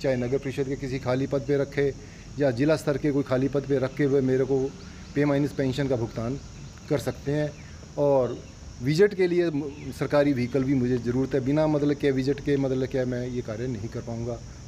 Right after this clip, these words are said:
उसके लिए उनको सरकार को vehicles भी उपलब्ध कराना पड़ेगा और diesel भी उपलब्ध करवाना पड़ेगा और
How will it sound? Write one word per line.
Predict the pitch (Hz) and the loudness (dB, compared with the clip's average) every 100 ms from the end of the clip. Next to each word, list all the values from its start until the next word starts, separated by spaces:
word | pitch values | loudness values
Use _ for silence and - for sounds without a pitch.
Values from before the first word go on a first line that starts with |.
| - | -10
उसके | 147 143 | -6 0
लिए | 139 | 0
उनको | 127 | 0
सरकार | - 113 110 | -4 -6 -6
को | 104 117 | -4 -4
vehicles | 101 127 117 | -4 -4 -2
भी | 139 | 0
उपलब्ध | 139 151 143 | 2 0 2
कराना | 151 147 156 | 2 2 2
पड़ेगा | 160 170 170 143 - - - - - | 4 4 4 2 0 -14 -16 -12 0
और | 160 139 107 | 4 4 2
diesel | 135 160 | 2 4
भी | 165 | 4
उपलब्ध | 180 175 165 | 4 4 2
करवाना | 175 160 165 175 | 2 2 2 2
पड़ेगा | 170 175 160 113 - - - | 4 4 4 0 -4 -14 -2
और | 156 | -2